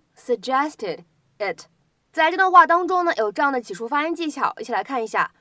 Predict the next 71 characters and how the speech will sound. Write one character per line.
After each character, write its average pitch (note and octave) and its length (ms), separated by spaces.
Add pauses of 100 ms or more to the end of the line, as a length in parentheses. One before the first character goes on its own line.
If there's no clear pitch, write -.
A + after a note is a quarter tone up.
(200)
首 C4 200
先， F#4 380
starters E4+ 580
这 C#4 120
个 C4+ 40
单 C#4+ 200
词 A#3 160
呢， G3 180
它 C4+ 140
最 E4 280
后 E4+ 220
的 B3 60
这 C#4 80
样 A3+ 120
一 A3 40
个 G#3+ 100
T， - 320
它 B3+ 160
是 B3+ 140
一 A#3+ 80
个 C4 80
什 B3 120
么 F#3+ 60
呢？ F#3+ 160
闪 F3 260
音 D4 120
的 F4 80
处 C4 220
理。 C#3+ 200 (320)
所 - 180
以 D#4+ 40
呢， D#4 100
在 C#4+ 180
美 A3 160
式 A3+ 160
英 D4 160
语 F#3 60
当 A3+ 220
中 C4 120
啊， F3+ 160
我 E3 60
们 F3+ 100
的 F3+ 60
处 F#3 180
理 F3 120
方 A3+ 200
式 C4+ 120
是 B3 80
不 G#3+ 100
太 A#3+ 160
一 F#3 140
样 A#3+ 200
的。 - 200 (320)
在 - 180
美 A3 160
式 - 140
英 D#4 120
语 A#3 40
当 B3+ 240
中 D#4 160
呢， C4+ 80
这 B3+ 100
个 A#3 60
单 A#3+ 160
词 G#3+ 260
我 E3+ 60
们 F3 120
读 F3 140
成 F3 240
是 F3 260 (140)
starters，starters。 - 1900